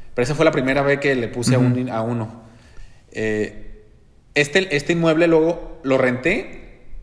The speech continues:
Speaker 1: y lo vendí como en unos dos años, como al dos veces y medio más caro. ¿Sí me explico? O sea, si me costó un peso,
Speaker 2: Órale.
Speaker 1: si me costó cuatro, cinco millones, lo vendí como en doce millones.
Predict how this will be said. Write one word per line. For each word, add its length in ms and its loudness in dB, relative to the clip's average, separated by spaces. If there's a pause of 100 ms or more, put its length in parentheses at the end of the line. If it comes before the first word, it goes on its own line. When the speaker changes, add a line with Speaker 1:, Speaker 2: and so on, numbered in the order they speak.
(300)
Speaker 1:
y 100 0
lo 140 4
vendí 240 0
como 240 -2
en 80 -2
unos 240 -2
dos 180 -2
años, 280 -2
como 300 -4
al 560 -4
dos 220 2
veces 260 0
y 60 -2
medio 220 0
más 180 -2
caro. 260 -2
¿Sí 80 -6
me 60 -4
explico? 280 -6
O 80 -6
sea, 100 -4
si 100 -2
me 100 -2
costó 280 -2
un 120 -2
peso, 300 4
Speaker 2:
Órale. 280 0 (260)
Speaker 1:
si 120 -8
me 80 0
costó 880 2 (640)
cuatro, 420 2
cinco 280 0
millones, 380 2
lo 100 2
vendí 240 0
como 220 0
en 120 -2
doce 260 0
millones. 500 0